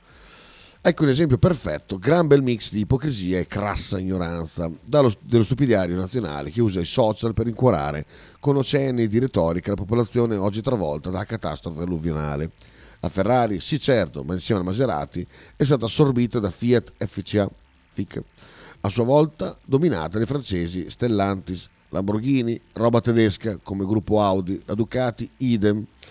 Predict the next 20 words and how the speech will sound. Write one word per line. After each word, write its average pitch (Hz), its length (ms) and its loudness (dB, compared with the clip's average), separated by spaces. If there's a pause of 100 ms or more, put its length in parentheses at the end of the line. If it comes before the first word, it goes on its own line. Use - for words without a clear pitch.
(540)
Facile 139 400 6
cantare 110 480 0
il 104 120 0
peana 104 440 4
degli 95 160 2
emiliani, 90 640 -2
comodo 120 460 2
rendere 98 300 0
omaggio 101 320 -2
all'indiscutibile 90 680 -2
genio 92 320 0
regionale. 85 560 -4 (400)
Aiuto 139 260 4
a 139 40 6
non 117 100 4
pensare, 110 500 0
a 92 40 -4
non 104 100 -2
imparare 107 340 0
mai. 76 400 -4